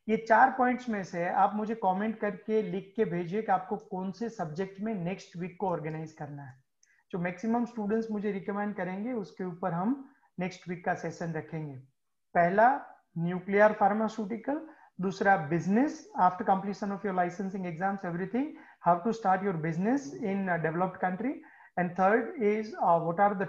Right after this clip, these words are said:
trend in, uh, research and industrial sector across the globe, and fourth one is, um, uh, India में हम pharmacy के लिए क्या कर सकते हैं, and, uh, health mission of India, उसके साथ में हम कैसे align कर सकते हैं.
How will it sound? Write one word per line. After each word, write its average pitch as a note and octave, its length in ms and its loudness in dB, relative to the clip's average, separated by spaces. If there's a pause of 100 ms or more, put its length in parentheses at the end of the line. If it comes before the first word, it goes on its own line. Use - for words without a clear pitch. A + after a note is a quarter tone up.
trend G#3 360 0
in, G3 200 -2
uh, E3 140 -2
research G#3 460 0
and F3 100 -2
industrial F#3 480 -2
sector A#3+ 540 -4 (340)
across G3+ 380 2
the G#3 80 -2
globe, G3+ 320 6 (400)
and F#3+ 200 0
fourth A#3 300 6
one F3+ 300 0 (380)
is, G3 420 2 (220)
um, E3+ 420 4 (1040)
uh, D#3 460 2
India G#3+ 260 8
में A3+ 120 4
हम A3 80 2
pharmacy F#3+ 440 0
के F#3+ 120 -4
लिए F3 180 -2
क्या E3+ 180 0
कर D#3 120 -4
सकते - 360 -10
हैं, C3 160 -8 (400)
and, E3 320 0
uh, D3+ 320 2 (100)
health A3 280 2
mission A3+ 420 0
of G#3 320 4
India, F#3+ 320 4 (360)
उसके G#3+ 260 0
साथ G3 300 2
में G3+ 80 0
हम G3+ 80 -2
कैसे F3+ 300 -2
align E3 300 0
कर D#3+ 120 -4
सकते D3 320 -12
हैं. C3 140 -10